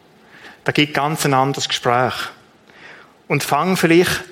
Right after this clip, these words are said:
wenn wir bei dem Gespräch sind, fang bei dem an, was dein Anteil ist.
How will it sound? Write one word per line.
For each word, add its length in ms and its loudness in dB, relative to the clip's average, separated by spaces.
wenn 160 0
wir 80 0
bei 100 2
dem 180 -2
Gespräch 460 2
sind, 280 -2
fang 440 0
bei 100 0
dem 320 0
an, 440 2
was 140 0
dein 240 2
Anteil 680 0
ist. 320 -2